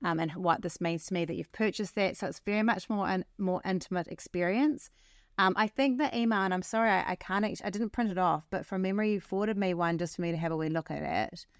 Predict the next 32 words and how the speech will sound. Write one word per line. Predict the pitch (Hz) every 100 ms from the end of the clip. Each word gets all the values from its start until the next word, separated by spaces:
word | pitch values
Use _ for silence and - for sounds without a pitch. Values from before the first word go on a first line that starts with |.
| _ - -
I'm | 180
just | 160 -
gonna | 170 160
grab | 160 151
it | -
now | - 139 135
'cause | 190 180
I'm | - -
gonna | 151
see | -
if | -
I | -
can | -
find | 156 - - - -
it. | - - - _ _ _ _ _ -
Um, | 160 156 151 147 -
sorry, | 180 - - 131
here | 143 -
we | -
go. | - - -
Let's | - -
go. | - - - - - -
Um, | 170 170 85 73 - _ -
let | 101 -
me | 90
just | 82 90 -
find | - 64 62
this | -
one. | 98
Here | - -
we | -
go. | - -